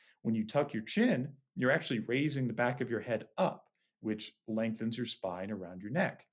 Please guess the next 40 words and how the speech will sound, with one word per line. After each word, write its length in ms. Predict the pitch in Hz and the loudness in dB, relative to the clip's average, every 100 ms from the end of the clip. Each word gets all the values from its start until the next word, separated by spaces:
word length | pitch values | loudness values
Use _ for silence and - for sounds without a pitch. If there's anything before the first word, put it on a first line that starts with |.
| _ _ _ _ _ | _ _ _ _ _
And 240 | 131 131 135 | 0 2 2
in 80 | |
order 240 | 175 185 139 | 4 4 2
to 60 | |
do 160 | 120 214 | 2 0
this 140 | 202 | 0
properly 760 | - 123 107 - 98 98 107 110 | 0 2 2 0 -4 -2 -2 -4
and 100 | 117 | -6
to 60 | 107 | -6
stay 240 | - 135 | -4 0
centered 460 | 113 - 135 131 123 | 0 2 2 2 0
and 160 | 101 92 | -2 -2
balanced 500 | 110 113 110 - - | 0 2 0 -2 0
physically, 640 | 156 160 - 98 95 98 - _ _ | 0 0 -6 -6 -6 -8 -14 _ _
you 200 | 131 120 - | -4 -2 2
unlock 540 | 143 156 147 131 131 | 2 4 2 2 0
your 100 | 107 | -4
knees 320 | 104 107 95 | -2 -2 0
slightly. 400 | - 55 - - - _ _ _ _ _ _ | -2 -4 -8 -16 -20 _ _ _ _ _ _
So 440 | - 135 117 110 - _ | 2 4 4 2 -6 _
by 160 | 120 117 110 104 | 0 0 0 0
doing 400 | 156 220 202 98 | 4 6 4 2
this, 400 | - - - - _ _ _ _ - - - | -8 -6 -6 -6 _ _ _ _ -20 -16 -6
and 180 | 139 135 | 0 2
if 140 | 123 | 0
you 80 | 120 | -2
practice 560 | - 131 156 - 117 113 | 0 2 2 0 -2 -2
this 160 | 107 | -4
enough, 320 | 98 135 139 | -2 -2 -2
and 120 | 104 101 | -4 -6
especially 440 | - 127 110 104 | 0 2 2 0
if 100 | 92 | -4
you're 240 | 95 90 | -6 -6
sensitive 500 | - - 120 - 95 | -4 -2 0 -2 -6
to 100 | - | -8
the 60 | 98 | -6
energy, 380 | 127 113 90 90 | -4 -4 -8 -8
you 160 | - 175 | -2 2
can 140 | 214 | 2
actually 360 | 196 185 117 | 2 0 -6